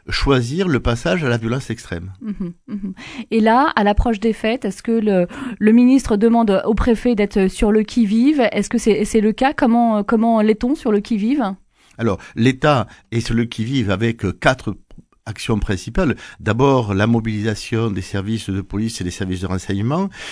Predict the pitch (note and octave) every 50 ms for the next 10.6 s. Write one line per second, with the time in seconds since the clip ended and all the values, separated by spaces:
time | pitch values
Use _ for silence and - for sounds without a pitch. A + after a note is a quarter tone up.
0 | - - _ - - C3 C3+ C#3 B2 - - - C#3+ D3 D#3 C3 A#2 A2 G#2 G#2
1 | - - A2 G2+ - - - C3+ C3 B2 G#2+ G2 - - F2 - G2+ G#2 A2+ A#2
2 | - - - D3+ D3 - G#2 G#2 A2 G2+ - - - A2 - - - C3 C3 -
3 | A#2+ - - - - - - - G#2+ G2 G2+ G2+ G2+ G#2 F#2+ - - G2+ F#2+ E2+
4 | F#2 F2 F#2 - - F#2 F#2 G2 G#2+ C3 D3+ G3 A#3+ G#3+ _ _ - - - -
5 | - A#2+ B2 A#2+ A#2+ A#2+ A#2 G2+ C#3 C#3+ C3+ A#2+ C3+ C#3+ C3+ C#3 C3 C#3 C#3+ D3+
6 | D3 C#3+ C3 B2 - - - - - A#2+ B2 C3 C3 C#3+ D3 - - - C3+ B2+
7 | D3+ D3 C#3 B2 A#2 C3+ C#3+ - - C3+ A#2 - C3 B2 B2+ B2 - C#3 C3+ B2
8 | B2+ A2 - D3 D3 C#3 A#2+ B2+ A#2 A#2+ A#2+ A#2 A#2 A#2 A#2 A2+ - A#2 A#2 D#3
9 | A#3+ - - - - A#2+ A#2+ G#2+ G#2+ G#2+ - A#2 G2+ G2 G#2+ G2+ G#2+ A2+ D3 D#3+
10 | D3+ C3+ A#2+ - - - D3+ E3 E3+ D3 B2 G#2